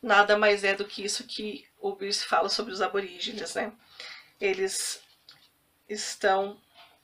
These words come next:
deixando de penar e estão começando a fertilizar. É imensamente triste, né? Bom, antes de continuar com os próximos verbetes, eu vou falar um pouquinho sobre essa edição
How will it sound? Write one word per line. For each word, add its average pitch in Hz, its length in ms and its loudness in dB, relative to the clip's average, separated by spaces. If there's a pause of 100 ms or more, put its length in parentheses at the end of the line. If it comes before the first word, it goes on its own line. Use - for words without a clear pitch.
(160)
deixando 202 640 2
de 208 120 -6
penar 190 580 2 (440)
e 139 100 -10
estão - 340 -4
começando - 560 -6
a - 100 -6
fertilizar. - 800 -4 (1080)
É 180 360 0 (500)
imensamente 202 800 -2
triste, - 560 -8 (400)
né? 240 180 -14 (1900)
Bom, 214 280 6 (260)
antes 269 220 6
de 277 80 -2
continuar 247 640 4
com 220 120 -4
os 190 160 -2
próximos 208 440 0
verbetes, 190 640 2 (300)
eu - 100 6
vou - 80 0
falar 233 160 10
um 226 60 6
pouquinho 233 300 -2
sobre 214 420 0
essa 208 340 6
edição 208 680 4